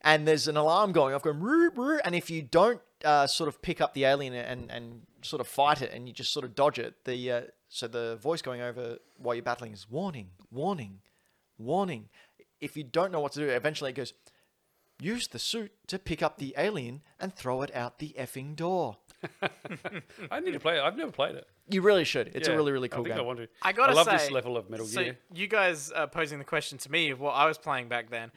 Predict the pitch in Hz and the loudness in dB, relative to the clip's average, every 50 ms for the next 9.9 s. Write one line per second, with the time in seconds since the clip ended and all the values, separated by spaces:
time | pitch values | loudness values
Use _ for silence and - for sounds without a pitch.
0 | - - - 131 131 151 185 196 202 220 208 - 185 170 156 160 170 170 160 156 | -20 -10 -4 -2 2 6 6 6 6 6 2 4 2 4 6 6 6 6 4 6
1 | 196 208 202 202 - 190 160 165 180 185 175 151 131 127 123 117 - 127 120 113 | 6 6 6 6 4 2 4 4 2 0 -4 -4 -6 -6 -8 -8 -6 -6 -6 -6
2 | 110 110 110 110 - - 170 165 - - 113 - 233 277 370 349 240 _ - 185 | -6 -12 -14 -16 -10 -6 -4 -4 -2 -2 2 6 6 6 6 4 -6 _ 0 2
3 | 247 285 262 - - - 269 240 196 175 - - 277 294 285 220 226 202 190 196 | 4 6 6 4 2 -2 -2 -4 -6 -8 -12 -6 -4 -4 -4 -4 -6 -10 -6 -2
4 | 254 277 311 339 330 294 - 269 247 220 214 202 190 190 - 180 175 208 247 214 | 0 0 2 0 -2 -4 -4 -2 -2 0 2 2 0 2 0 0 2 2 2 2
5 | 185 254 170 220 262 302 302 - - 190 165 - 180 151 147 143 135 127 127 127 | 0 2 2 4 4 2 0 0 -6 -6 -6 -6 -6 -2 0 0 0 0 -2 -6
6 | 123 123 127 120 117 135 185 190 - 269 240 - 190 165 - - 185 202 220 220 | -10 -8 -8 -6 -4 -4 -6 -2 -2 -2 -2 -2 -4 -10 -4 -2 0 0 0 0
7 | 214 - - 202 208 214 214 202 - 160 131 _ - - 190 196 240 262 269 285 | -2 -4 -4 -4 -4 -4 -4 -6 -8 -10 -14 _ -8 -4 -2 -2 -2 -4 -6 -8
8 | 285 - - 147 208 226 - _ _ - 165 165 165 - - 202 196 190 - 208 | -12 -12 -4 -4 -4 -4 -4 _ _ -2 -2 -2 -2 -2 -2 -4 -2 -2 -4 -4
9 | 190 160 170 190 180 180 175 170 165 165 - - 156 151 147 139 135 131 | -4 -4 -2 -2 -2 -2 -2 -2 -4 -4 0 2 4 4 6 4 4 0